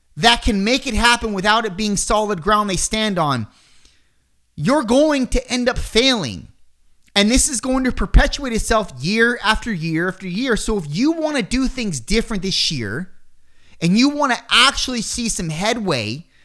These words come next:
whether it's in business, in your relationships, in your fitness, especially in fitness, then you need to put a focus on the ground that you're standing on first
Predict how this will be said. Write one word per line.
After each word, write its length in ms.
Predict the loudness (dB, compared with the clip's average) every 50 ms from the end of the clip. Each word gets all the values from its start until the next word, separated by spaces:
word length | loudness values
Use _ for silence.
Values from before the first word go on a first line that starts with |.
| _ _ _ _ _ -6
whether 400 | 0 2 4 4 4 2 2 2
it's 180 | 0 0 -2
in 140 | -4 -4 -6
business, 800 | -6 0 2 4 4 4 4 2 0 -2 -2 -2 -2 -4 -6 -8 -12 -16 -20 -20 -20 _ -4
in 140 | -2 -2 0
your 80 | 0
relationships, 840 | 0 0 2 2 2 2 2 0 -2 -2 0 0 0 -2 -4 -6 -8 -12 -16 -20 -20 _ _ _
in 160 | 0 0 0 0
your 100 | -2 -4
fitness, 640 | -6 -8 0 2 2 2 2 2 0 0 0 -4 -6
especially 480 | -8 -6 -2 2 2 2 2 0 -2
in 80 | -4 -4
fitness, 600 | -2 -2 -4 -4 -2 -4 -4 -4 -6 -6 -8 -10 -12 -18 _ _ _ _ _ _ _ _ _ _ _ _ _ _ -2
then 180 | 0 2 4 4
you 160 | 4 2 2
need 240 | 2 0 0 -2 2
to 340 | 4 6 6 4 2 -6 _ _ _ _ _
put 160 | 4 6 6
a 60 | 4 -2
focus 520 | -2 0 2 2 2 2 0 -2 -2 0
on 300 | 0 0 0 2 2 0
the 60 | 0
ground 420 | -2 -2 0 2 2 2 2 0 -2
that 80 | -2
you're 80 | -2 -4
standing 420 | -4 -2 -2 -2 -2 -2 -2 -2
on 160 | 0 0 0 -2
first 640 | 0 0 2 2 2 0 -2 -6 -6 -8 -8 -8